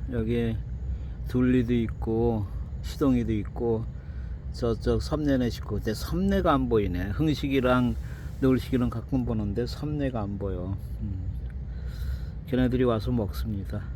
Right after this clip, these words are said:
음. 삼내를 봤으면 좋겠는데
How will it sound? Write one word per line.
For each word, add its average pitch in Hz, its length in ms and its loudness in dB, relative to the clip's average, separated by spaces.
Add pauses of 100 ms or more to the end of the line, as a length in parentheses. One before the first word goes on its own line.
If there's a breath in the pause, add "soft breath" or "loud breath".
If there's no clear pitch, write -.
(1400 loud breath)
음. - 200 -2 (420 loud breath)
삼내를 139 540 0
봤으면 123 440 -2
좋겠는데 113 520 -2